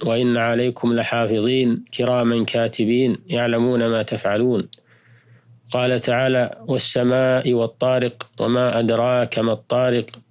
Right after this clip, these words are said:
النجم الثاقب، إن كل نفس لما عليها حافظ".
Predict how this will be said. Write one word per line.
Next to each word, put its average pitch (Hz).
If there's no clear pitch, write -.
النجم 120
الثاقب، 127
إن 127
كل 123
نفس 117
لما 117
عليها 113
حافظ". 107